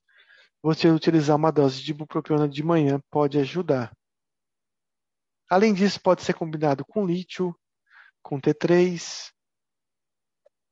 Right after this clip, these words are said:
Pode ser combinado na doença bipolar com estabilizadores de humor e antipsicóticos. E é um medicamento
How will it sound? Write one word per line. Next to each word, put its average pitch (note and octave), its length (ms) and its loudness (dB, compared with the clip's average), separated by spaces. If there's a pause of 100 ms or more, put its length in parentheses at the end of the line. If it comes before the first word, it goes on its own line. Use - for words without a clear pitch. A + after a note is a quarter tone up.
(200)
Pode A3 320 6
ser F#3+ 140 2
combinado D#3+ 460 0
na D#3 160 0
doença D3 400 -2
bipolar C3+ 680 -4 (100)
com G3 220 0
estabilizadores C#3+ 680 -4
de C3 120 -12
humor C3+ 320 -4
e B2+ 120 -4
antipsicóticos. - 1300 -2 (4000)
E G#3 120 4
é G3+ 80 8
um F3+ 80 6
medicamento F3+ 920 0